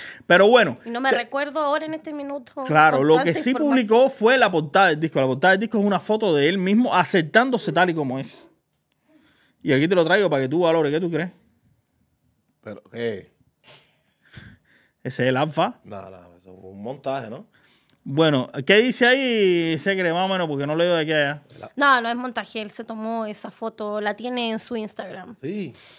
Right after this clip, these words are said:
Speaker 2: Dice, "Yo no me acomplejo. Aceptar la realidad y seguir creciendo mental y espiritualmente es lo mejor que le puede pasar a un ser humano. Nunca podrás ocultar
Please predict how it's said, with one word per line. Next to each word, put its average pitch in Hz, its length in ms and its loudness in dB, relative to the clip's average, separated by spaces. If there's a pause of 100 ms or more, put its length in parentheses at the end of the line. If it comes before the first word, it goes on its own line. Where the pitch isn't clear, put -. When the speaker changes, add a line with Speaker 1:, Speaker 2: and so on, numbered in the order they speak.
(260)
Speaker 2:
Dice, 302 380 -4
"Yo 277 140 0
no 330 80 0
me 339 100 0
acomplejo. 294 640 -2
Aceptar 247 400 -4
la 349 160 2
realidad 277 440 0
y 285 60 -8
seguir 262 360 -10
creciendo 320 680 -6
mental 254 500 -2
y 240 60 -6
espiritualmente 311 1080 -4 (280)
es 262 180 -4
lo 359 120 0
mejor 339 400 -2
que 339 100 -4
le 269 100 2
puede 277 220 -2
pasar 254 340 -4
a - 20 -2
un 233 80 -6
ser 226 220 -8
humano. 208 360 -6 (360)
Nunca 339 520 -2
podrás 247 440 -4
ocultar 277 580 -6